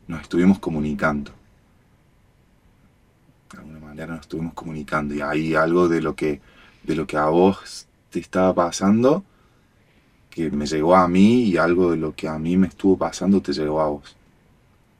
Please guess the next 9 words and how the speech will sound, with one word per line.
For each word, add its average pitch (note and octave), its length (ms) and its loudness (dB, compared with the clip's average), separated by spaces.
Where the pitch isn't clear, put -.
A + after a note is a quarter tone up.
Y E2 120 -6
solamente A2 720 2
creo G2+ 320 4
que E2+ 320 -2
lo E2 200 -4
puedo F#2+ 260 4
hacer G2 380 2
de F#2 160 -4
a-, D2+ 120 -2